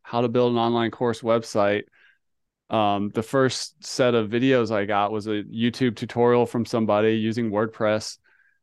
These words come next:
And I was writing a blog. I was also wanting to create a blog about leadership.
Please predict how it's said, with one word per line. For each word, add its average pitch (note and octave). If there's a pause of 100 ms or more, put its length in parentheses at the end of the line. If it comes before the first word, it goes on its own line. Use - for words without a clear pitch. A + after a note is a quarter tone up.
(260)
And A2+
I A#2+
was A#2+
writing B2
a A#2+
blog. A2+
I A#2+
was B2+
also C3
wanting B2
to A2+
create B2
a A2+
blog A2+
about G#2+
leadership. A2